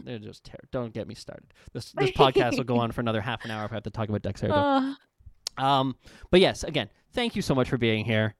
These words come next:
Speaker 1: Uh,
Speaker 2: Thank
Speaker 1: I really
Speaker 2: you.
Speaker 1: very much appreciate it, and, uh, hopefully we'll have you on again. Uh, for anybody who is listening to this on, uh, as a podcast, uh, if you're on a,
Speaker 2: Mm.
Speaker 1: uh, if you're on a, uh, a, a service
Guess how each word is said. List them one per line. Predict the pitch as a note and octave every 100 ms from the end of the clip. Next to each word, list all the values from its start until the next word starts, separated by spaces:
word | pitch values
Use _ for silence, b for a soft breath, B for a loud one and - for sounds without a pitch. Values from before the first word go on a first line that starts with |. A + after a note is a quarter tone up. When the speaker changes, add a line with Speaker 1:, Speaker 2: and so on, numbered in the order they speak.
| _ -
Speaker 1:
Uh, | A2 G#2+ G#2
Speaker 2:
Thank | F#4+
Speaker 1:
I | A4
really | G4 G#3+ B2
Speaker 2:
you. |
Speaker 1:
very | A#2 B2+
much | A#2 G#2+
appreciate | - A2+ G2+ G#2+ G2+
it, | G2+ -
and, | G2+ G2
uh, | G#2 G2+
hopefully | A#2+ A2 A2
we'll | G#2+
have | G#2+
you | A2 G#2
on | G2
again. | G2 B2 C#3 C#3+ C#3+ - b b b
Uh, | - A2 A2 A2 -
for | - -
anybody | F3 G3 F#3+ F#3+
who | F#3 F#3+
is | F3
listening | G#3 A3+ A#3+
to | A#3
this | A3+ A#3 - G3+
on, | A#3 A#3 A#3
uh, | A3+ G#3 G#3 G#3 G3+ -
as | G3+
a | A3+ A3+
podcast, | - A#3 C4+ - D#3 G#2 - - - - b b b
uh, | C3+
if | D3 F#3+
you're | F#3
on | D#4+
a, | F#4
Speaker 2:
Mm. | G3 F3+ - G#3+
Speaker 1:
uh, | C3+ C#3
if | -
you're | D#3
on | A3+ A3+
a, | B2+ A2+
uh, | G2+
a, | A2 A2 G#2 G#2+ G#2+
a |
service | A2 D#3 C3+ C#3 D#3 - -